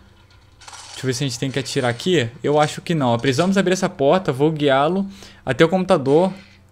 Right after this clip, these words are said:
é, pra eu poder desbloquear. Conseguir liberar a porta, se eu não me engano. Deixa eu ver onde é o computador aqui. Tem uma seta indicando. Boa, vamos passar por aqui. A mais ou menos cento e cinquenta metros daqui, velho. É bem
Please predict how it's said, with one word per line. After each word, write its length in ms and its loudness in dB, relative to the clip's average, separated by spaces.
é, 300 0
pra 140 0
eu 40 2
poder 260 2
desbloquear. 760 0
Conseguir 300 -4
liberar 280 4
a 40 0
porta, 400 0
se 120 -8
eu 40 -4
não 80 -2
me 80 -2
engano. 280 -2
Deixa 240 -4
eu 60 -2
ver 100 -4
onde 140 -2
é 40 4
o 40 0
computador 460 -4
aqui. 240 -4
Tem 100 -4
uma 120 -4
seta 240 -6
indicando. 600 -4
Boa, 240 0
vamos 200 -4
passar 260 -4
por 140 -4
aqui. 400 -2
A 80 -4
mais 220 2
ou 80 2
menos 300 0
cento 260 -2
e 40 -2
cinquenta 420 -4
metros 400 -2
daqui, 320 -4
velho. 340 -2
É 100 -4
bem 400 -2